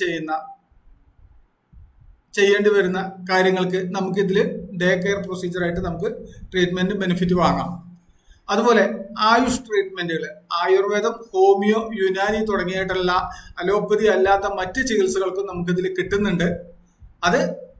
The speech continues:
ഇൻഷുറൻസ് കമ്പനി പറയുന്ന രീതിയിലുള്ള ആയുർവേദ അഡ്മിറ്റ് ചെയ്യാവുന്ന ഹോസ്പിറ്റലുകളിലായിരിക്കണം എന്നുള്ളത് ശ്രദ്ധിക്കുക. അതുപോലെ തന്നെ കാറ്ററാക്ട് സർജറിക്ക് മറ്റെല്ലാ പോളിസികളിലും പതിനഞ്ചോ ഇരുപതോ ശതമാനമൊക്കെയാണ് നമുക്ക്,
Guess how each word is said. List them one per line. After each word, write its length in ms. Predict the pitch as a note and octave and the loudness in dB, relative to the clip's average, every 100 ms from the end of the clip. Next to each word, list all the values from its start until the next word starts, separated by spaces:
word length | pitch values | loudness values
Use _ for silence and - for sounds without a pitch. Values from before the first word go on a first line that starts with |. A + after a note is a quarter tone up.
| _ _ - - - - - | _ _ -20 -20 -20 -16 -4
ഇൻഷുറൻസ് 320 | A3 C4 C4 | -2 0 0
കമ്പനി 260 | B3+ A3+ A3 G#3+ | 0 2 2 2
പറയുന്ന 320 | F#3+ F#3+ G3 F#3 | 4 2 2 2
രീതിയിലുള്ള 480 | F3+ F3+ F#3 F3+ F3+ F3+ F3+ - - - _ _ _ _ - | 4 4 2 2 2 2 -2 -12 -20 -20 _ _ _ _ 0
ആയുർവേദ 420 | F3 G3 G#3 G#3+ B3+ - - - - | 2 2 2 2 0 -4 -10 -12 -6
അഡ്മിറ്റ് 360 | F3 F3+ F#3 - | -4 -4 -4 -4
ചെയ്യാവുന്ന 460 | G3 F#3+ F#3 G3 G#3+ F#3+ | 0 2 2 2 0 -2
ഹോസ്പിറ്റലുകളിലായിരിക്കണം 1080 | F3 F3 F3+ F#3 G3 G3 F3 E3+ E3+ G3+ - G#3 | -4 -4 -4 -4 0 2 4 2 0 -6 -8 -6
എന്നുള്ളത് 320 | F3 F3+ F3+ - - - | -4 -4 -4 -8 -16 -12
ശ്രദ്ധിക്കുക. 420 | - G3 E3+ E3+ - - _ _ _ _ _ _ _ G3+ | -2 0 0 -4 -8 -14 _ _ _ _ _ _ _ -2
അതുപോലെ 260 | A#3+ B3+ A#3+ | 2 4 4
തന്നെ 160 | A#3 A#3+ - - - | 4 0 -4 -12 0
കാറ്ററാക്ട് 540 | A3 A3 A3 B3+ B3 - - - | 4 4 4 0 0 -2 -4 -2
സർജറിക്ക് 520 | G#3+ F3 G3 F3 F3 D3+ - - - - - - | -2 2 2 2 -2 -4 -8 -16 -18 -20 -20 -8
മറ്റെല്ലാ 380 | F#3 G#3+ G3+ G#3+ C4+ | -4 0 4 6 6
പോളിസികളിലും 600 | B3 A3+ A3 A3+ G#3+ A3 G#3+ | 4 4 4 2 4 4 2
പതിനഞ്ചോ 380 | G3 G3 G3 A3 G#3+ | 2 2 0 4 4
ഇരുപതോ 260 | G#3 G#3+ G#3+ | 4 2 0
ശതമാനമൊക്കെയാണ് 760 | G3+ F#3+ F#3+ G3 G3 G3+ F#3 F#3+ B3 | 0 -2 -2 -2 -2 -2 0 -2 -4
നമുക്ക്, 280 | G#3+ F3+ G3+ | -4 -4 -2